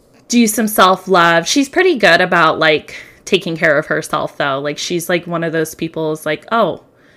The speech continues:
I need to, like, shift things." Like, she's very, um, she's very impressive in that way. And,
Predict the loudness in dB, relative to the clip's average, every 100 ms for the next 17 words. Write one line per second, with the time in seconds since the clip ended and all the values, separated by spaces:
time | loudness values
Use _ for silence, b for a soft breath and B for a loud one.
0 | b b b b b -2 -2 0 -4 -8
1 | -6 -2 0 0 -2 -2 -6 -8 0 0
2 | -2 -10 -10 -12 -18 -8 -8 -8 -6 -6
3 | -4 -2 0 0 -2 -2 -4 -4 -4 -4
4 | -6 -10 -14 -18 b b b _ _ _
5 | _ _ -14 -12 -4 -2 -2 -4 -8 -10
6 | -8 -10 -10 -10 -10 -10 -10 -12 B B
7 | B B B B B 2 6 6 4 2